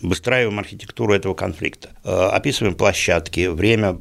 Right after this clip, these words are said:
продолжительность этого конфликта, участников,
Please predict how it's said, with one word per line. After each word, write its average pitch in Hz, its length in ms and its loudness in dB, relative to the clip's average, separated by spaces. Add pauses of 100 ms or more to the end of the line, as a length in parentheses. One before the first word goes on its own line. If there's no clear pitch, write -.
(100)
продолжительность 87 680 0
этого 85 180 -6
конфликта, 85 640 -6
участников, 101 880 0